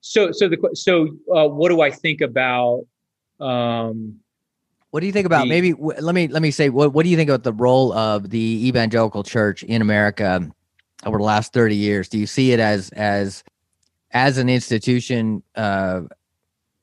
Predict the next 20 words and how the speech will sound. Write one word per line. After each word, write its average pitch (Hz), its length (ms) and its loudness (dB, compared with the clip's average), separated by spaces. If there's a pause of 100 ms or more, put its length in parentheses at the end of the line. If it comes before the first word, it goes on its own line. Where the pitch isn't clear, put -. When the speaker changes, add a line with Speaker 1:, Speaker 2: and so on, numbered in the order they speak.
(160)
Speaker 2:
being 127 200 0
a 107 40 -4
positive 175 460 2
good, 175 220 4
being 127 260 0
a, 107 520 0
a, - 60 -16
I 107 40 -4
mean, 110 220 -2 (160)
what, 127 400 0
Speaker 1:
Hmm. 175 60 0
Speaker 2:
what 147 80 4
do 139 80 0
you 120 100 -2
see 117 240 -4
there, 95 220 -2
I 90 60 -6
guess, 87 220 -8
is, 87 200 -12
is 87 340 -14